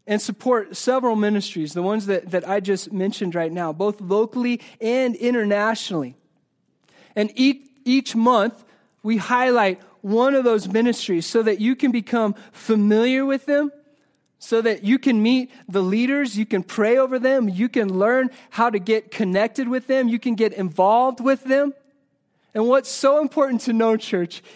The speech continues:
hear this. It's important to know that you are already supporting each of these ministries through the tithes and offerings that you already give. Like, we're gonna continue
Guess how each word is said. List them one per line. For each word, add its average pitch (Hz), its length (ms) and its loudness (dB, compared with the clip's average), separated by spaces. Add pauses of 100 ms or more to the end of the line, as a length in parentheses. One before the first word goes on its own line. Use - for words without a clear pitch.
hear 294 300 0
this. 156 400 -6 (280)
It's 220 200 -4
important 285 480 0
to 262 100 -2
know 262 260 2
that 208 140 -6
you 262 200 2
are 240 140 2
already 254 920 0 (120)
supporting 247 800 -2
each 240 320 -2
of 208 160 -6
these 220 260 -2
ministries 208 800 -4 (240)
through 277 360 0
the 262 120 2
tithes 262 500 -2
and 220 120 0
offerings 226 640 -2
that 220 240 -2
you 226 160 -2
already 233 480 2
give. 196 420 -2 (920)
Like, 208 180 -2
we're 285 260 2
gonna 254 200 2
continue 240 720 0